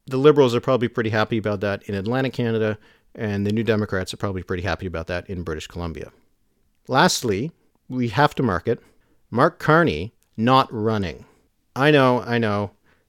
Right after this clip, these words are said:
It is huge news. So Mark Carney, uh, was speculated to be running in every single riding across the country, I believe. There had been, uh, it became a little bit of a joke. Uh, Catherine McKenna resi-, uh, not running again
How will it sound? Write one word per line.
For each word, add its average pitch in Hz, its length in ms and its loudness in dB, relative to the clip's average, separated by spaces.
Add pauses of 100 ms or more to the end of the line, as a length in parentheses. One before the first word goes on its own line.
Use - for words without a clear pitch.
(140)
It 117 220 -2
is 110 240 -2
huge 165 500 2
news. 90 560 -2 (560)
So - 180 6
Mark 185 240 6
Carney, 165 460 6
uh, 120 160 -6 (220)
was 143 160 0
speculated 143 680 4
to 127 60 2
be 120 160 2
running 117 340 2
in 117 160 -4
every 147 300 0
single 117 280 4
riding 104 300 2
across 98 280 -4
the - 60 -16
country, 107 300 -6
I 95 140 -6
believe. 95 480 -6 (640)
There 135 280 4
had 139 160 2
been, 139 260 2
uh, 131 500 -4
it 139 280 -4
became 151 260 4
a 151 60 4
little 165 180 4
bit 127 160 6
of 110 100 2
a 110 60 2
joke. 120 560 4
Uh, 113 460 -2
Catherine 127 340 -2
McKenna 120 540 0 (260)
resi-, 117 460 0
uh, 98 200 0
not 113 440 0
running 123 280 2
again 110 540 0